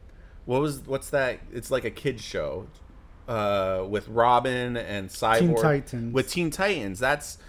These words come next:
Speaker 1: that's there for a specific reason, to introduce the next generation who will be buying tickets to the movies. So
Speaker 2: Yeah.
Speaker 1: this time, mark my words, ten to fifteen years from now, there's gonna be a Teen Titan movie, and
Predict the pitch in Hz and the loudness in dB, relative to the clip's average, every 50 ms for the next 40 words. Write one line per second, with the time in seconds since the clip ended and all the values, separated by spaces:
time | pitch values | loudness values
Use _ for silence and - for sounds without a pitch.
0 | - - - - 147 151 - - 143 135 147 151 147 143 - 127 113 - - 113 | -20 -4 2 4 4 4 4 0 0 2 2 4 2 2 0 -4 -4 -4 -6 -8
1 | 107 - - 147 139 147 - - 117 123 127 123 113 98 92 90 90 - 110 107 | -6 -4 -4 -4 -4 -4 -6 -6 -4 -4 -2 -2 -2 -4 -6 -6 -6 -6 -6 -6
2 | 104 - 131 127 - 139 127 123 123 117 110 - - 107 101 101 110 110 - - | -6 -6 -6 -4 -2 -4 -2 -2 -2 -4 -4 -4 -4 -4 0 0 0 -2 -2 -4
3 | - - 117 110 110 107 107 104 104 - 107 95 95 104 123 143 151 147 135 143 | -4 -2 -2 0 0 0 0 -2 -4 -6 -8 -8 -6 -2 0 2 2 2 2 0
4 | 135 117 117 117 131 131 127 120 113 - 113 107 120 110 - - - 120 110 110 | 2 4 6 6 6 4 2 -2 -4 -4 -4 -2 -2 -4 -4 -6 -4 -2 -2 -2
5 | 107 120 165 160 131 101 95 90 92 92 - - - - 160 139 123 110 147 143 | 0 -2 -2 -2 -2 -4 -6 -10 -10 -12 -12 -12 -2 0 4 4 6 6 6 4
6 | 135 127 127 - - - - - - - 151 190 180 - - - 208 185 165 147 | 2 -2 -6 -12 -16 -20 -20 -14 -4 0 0 0 0 -2 -4 -2 0 2 4 4
7 | 123 110 107 107 110 - 120 120 120 120 131 143 - 160 151 143 139 127 123 117 | 4 2 0 -2 -4 -6 -8 -2 2 4 4 4 4 4 4 6 6 6 6 4
8 | 107 101 92 - - - 143 147 160 160 156 156 151 143 - - 151 131 127 131 | 4 4 0 -6 -4 -2 0 0 0 0 -2 -2 -2 -2 -2 -4 -2 -2 0 0
9 | 135 135 127 - - 120 104 101 98 95 92 95 95 101 113 123 123 127 147 139 | 0 0 -2 -2 -4 -6 -4 -2 -2 -2 -2 -2 -2 0 0 0 0 0 -2 -2
10 | 139 131 123 113 101 - - 127 123 117 104 - 120 104 95 90 90 95 101 107 | -2 -2 -2 -2 -4 -4 -6 -6 -6 -6 -6 -6 -6 -6 -6 -6 -8 -6 -6 -6
11 | 107 95 85 64 65 67 62 - - 101 104 101 95 92 90 | -6 -6 -8 -10 -14 -16 -16 -14 -10 -8 -6 -6 -6 -8 -10